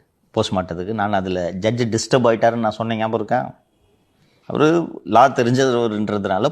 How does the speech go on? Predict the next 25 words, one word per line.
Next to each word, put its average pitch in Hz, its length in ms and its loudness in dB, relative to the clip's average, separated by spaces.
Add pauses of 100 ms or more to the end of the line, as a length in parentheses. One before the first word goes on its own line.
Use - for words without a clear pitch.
போஸ்ட்மார்ட்டம் 127 420 -2
இன்னொன்னு 127 180 0
பல 135 340 4
இந்தியா 175 460 4
பூரா 196 260 2
வழக்குகளை 170 440 4
பார்க்குறாங்க. 107 420 -2 (140)
போஸ்ட்மார்ட்டம்னா 123 640 2
என்ன, 120 400 2
எப்படி 127 300 0
பண்ணணும், 110 340 -2
எவ்வளவு 127 160 2
நேரம் 113 200 2
ஆகும், 143 120 -4
இது 127 100 -4
மாதிரி 139 200 0
இந்த 113 140 -2
போஸ்ட்மார்ட்டத்தை 160 600 2
பத்தியே 170 440 4 (280)
பல 185 180 6
வழக்குகளை 180 400 4
அவர்கள் 147 280 2
பார்ப்பார்கள். 113 540 -2 (800)
அப்படி 113 240 4
இருக்கும்போது 190 420 4